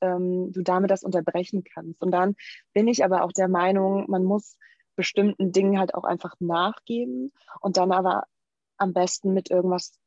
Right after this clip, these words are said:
Gesünderen. Und bei mir ist das, also ich lebe ja, bin ja auch nicht frei von Heißhungerattacken, ähm, aber ich habe irgendwann für mich Mandelmus entdeckt. Und dann ist es halt ein Apfel mit, äh, mit Mandelmus, der halt auch sehr, sehr süß ist, aber es ist halt dann irgendwie was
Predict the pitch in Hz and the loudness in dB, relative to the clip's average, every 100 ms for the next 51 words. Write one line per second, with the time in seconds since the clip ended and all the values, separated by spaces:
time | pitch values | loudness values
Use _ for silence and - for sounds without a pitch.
0 | - 185 175 208 214 180 160 165 175 175 | -4 -2 2 4 4 4 0 0 2 4
1 | 190 233 233 - 214 208 - 175 170 170 | 4 2 0 0 0 0 -6 -6 -6 -2
2 | 185 185 180 175 165 180 196 - 180 185 | 0 2 0 -2 -2 -2 -2 0 0 2
3 | 175 196 240 - 175 175 175 - 185 - | 0 2 0 0 -2 -2 -2 -4 -4 -4
4 | 226 - - - _ 185 185 185 185 190 | -6 -8 -20 -20 _ 0 2 2 0 -2
5 | - 196 202 185 185 202 196 202 190 196 | -4 -4 -4 2 2 4 0 0 -4 -2
6 | 185 202 196 165 151 - 151 165 - - | -2 0 0 -2 -4 -4 -4 -2 -2 -6
7 | - 185 180 185 185 - - - 202 214 | -6 -4 0 0 -2 -8 -6 0 0 0
8 | 208 196 190 185 185 190 - _ - 202 | 0 0 0 -2 -2 -4 -10 _ -4 -4
9 | - 208 196 190 180 - - 185 190 196 | -4 0 2 2 -2 -4 0 4 4 2
10 | 220 214 190 226 285 233 165 170 180 190 | 0 -6 -2 0 2 0 -2 -8 -6 -4
11 | 196 - 220 226 208 214 220 208 202 220 | -4 0 0 0 -2 0 0 0 -2 -4
12 | 262 - 254 240 202 202 202 214 196 196 | -8 -4 -4 -2 -4 -6 -6 -4 -4 -4
13 | 196 - 202 196 196 196 - 196 - | -6 -6 -4 -2 -2 -2 -4 -8 -10